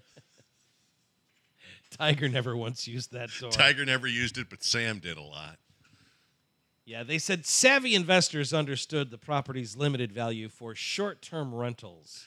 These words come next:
Speaker 2: You should have known something was going on, the fact that there was butcher's paper on the floor all the time.
Speaker 1: Built in nineteen fifty-nine, the Brady Bunch house has undergone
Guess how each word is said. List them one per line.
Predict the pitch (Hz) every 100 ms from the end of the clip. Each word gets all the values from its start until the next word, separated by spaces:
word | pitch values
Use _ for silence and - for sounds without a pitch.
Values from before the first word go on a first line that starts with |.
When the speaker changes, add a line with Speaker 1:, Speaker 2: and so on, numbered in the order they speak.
| -
Speaker 2:
You |
should | - -
have | 214
known | 185 151
something | - 165 160 131
was | 113
going | - 120 107
on, | 107 107 98 _
the | 107
fact | - 120 113
that | -
there | - 98
was | 87
butcher's | - - 127 - 92 -
paper | - 92 - 85
on | 82
the | 78
floor | - 107 101 95
all | 73
the | 71
time. | - 80 71 69 _ _ _ - - _ _ _ _
Speaker 1:
Built | 202 240
in | 202 165
nineteen | 180 254 - 240 214
fifty-nine, | 220 214 214 190 170 156 160
the | 147 135
Brady | 120 101 165 196 202
Bunch | 170 165 139
house | 143 139 135
has | - 127
undergone | - 147 139 147 139 139